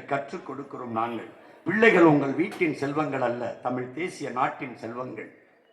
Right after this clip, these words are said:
அப்ப என்ன பண்ணுவாய் சீமான்? அமைச்சர் மகள், மகன், சட்டமன்ற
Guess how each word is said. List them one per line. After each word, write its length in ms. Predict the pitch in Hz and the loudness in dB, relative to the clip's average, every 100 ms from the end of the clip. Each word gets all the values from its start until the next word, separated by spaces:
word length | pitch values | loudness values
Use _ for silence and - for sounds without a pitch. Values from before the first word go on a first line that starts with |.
| _ _ - | _ _ -14
அப்ப 100 | - 156 | -6 -2
என்ன 100 | 202 202 | 2 2
பண்ணுவாய் 340 | 170 143 - | 2 0 0
சீமான்? 340 | 135 147 180 - - - - 127 | -4 -2 -4 -6 -18 -10 0 2
அமைச்சர் 420 | 175 180 147 123 117 | 2 2 -2 2 0
மகள், 260 | 117 123 - - 127 | 2 0 -2 -2 0
மகன், 260 | 127 117 85 - - _ - _ _ | 0 -2 -6 -16 -20 _ -20 _ _
சட்டமன்ற 480 | 131 - 175 165 | -16 -8 -4 -2